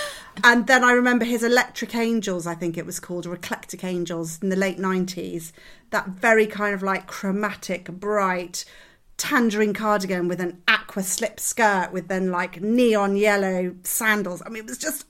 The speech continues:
all so brilliant.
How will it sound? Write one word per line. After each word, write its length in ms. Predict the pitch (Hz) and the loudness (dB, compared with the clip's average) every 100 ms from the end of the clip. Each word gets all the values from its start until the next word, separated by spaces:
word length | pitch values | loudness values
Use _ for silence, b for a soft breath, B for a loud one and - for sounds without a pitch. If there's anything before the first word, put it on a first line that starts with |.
| 381 | 2
all 340 | 370 330 285 | 6 4 2
so 960 | - - - - 359 339 311 269 254 247 | -2 -4 -4 4 8 10 12 10 10 4
brilliant. 1400 | 220 214 277 277 294 302 320 349 320 226 185 185 - | -4 4 6 6 4 6 8 8 6 4 2 -4 -8